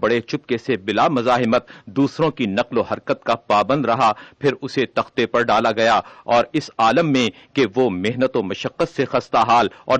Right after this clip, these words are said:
بیماریوں کے سبب سے نڈھال ہو چکا تھا، اسے سہارا دینے والے نوجوانوں اور تعاون کرنے والے بھائیوں نے کاندھا دے کر پردیس کے گھر تک پہنچا دیا کہ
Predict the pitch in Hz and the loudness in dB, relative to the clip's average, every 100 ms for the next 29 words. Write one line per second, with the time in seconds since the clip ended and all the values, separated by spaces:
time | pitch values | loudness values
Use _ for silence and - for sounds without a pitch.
0 | 104 117 107 107 117 - - 117 - 117 | 0 -2 2 0 0 -4 -4 -8 -4 -2
1 | 127 - 120 104 104 104 123 170 127 - | -2 -2 -4 -2 -4 0 0 2 0 -2
2 | 123 113 127 107 - - - 131 139 - | 0 0 2 0 0 -8 -6 0 -2 2
3 | 120 117 160 127 120 123 113 113 120 101 | 0 2 2 2 0 2 2 2 0 0
4 | 110 120 117 135 117 - - 143 143 120 | 0 0 2 2 0 -4 -4 -2 0 2
5 | 110 113 202 - 131 123 113 120 107 90 | 2 2 -2 -2 0 2 2 2 -2 -2
6 | 101 120 143 123 117 113 113 131 127 92 | -2 0 2 0 0 -4 -4 -4 -4 -2
7 | 120 127 120 - 101 113 123 - 107 80 | -2 -2 -2 -6 -4 -2 -4 -4 -8 -6
8 | 107 - 131 - 107 110 120 131 123 120 | -10 -4 -6 -4 -6 -2 0 0 2 2
9 | 101 - - - - | 2 -2 -18 -12 -4